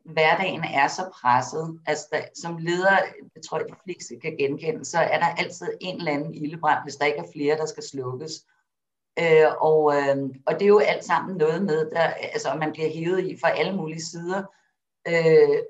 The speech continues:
og det er alt sammen noget, der er med til at fratage en nærværet. Og, og det er jo igen overhovedet ikke af ond mening, men I ved, hvis man sidder med et eller andet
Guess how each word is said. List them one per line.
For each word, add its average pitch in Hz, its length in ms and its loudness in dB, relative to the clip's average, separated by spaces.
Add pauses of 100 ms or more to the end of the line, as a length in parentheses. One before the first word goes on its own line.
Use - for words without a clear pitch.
(120)
og 160 120 0
det 202 80 4
er 170 140 -2
alt 185 100 -6
sammen 180 300 -2
noget, 175 200 0
der 190 60 4
er 175 120 0
med 160 220 -2
til - 120 -8
at 127 220 -6
fratage 143 440 -2
en 143 340 -10 (140)
nærværet. 120 680 -2 (680)
Og, 165 280 0
og 165 140 0
det 175 80 0
er 170 40 0
jo 170 80 -2
igen 175 440 -4 (240)
overhovedet 185 380 2
ikke 185 160 0
af - 120 0
ond 175 240 -2
mening, 165 580 -4
men 170 400 -8 (680)
I 190 160 -6
ved, 175 160 -4
hvis 175 180 -12
man 175 160 -6
sidder 196 340 -2
med 175 180 -4
et 175 140 -4
eller 180 240 0
andet 156 520 -2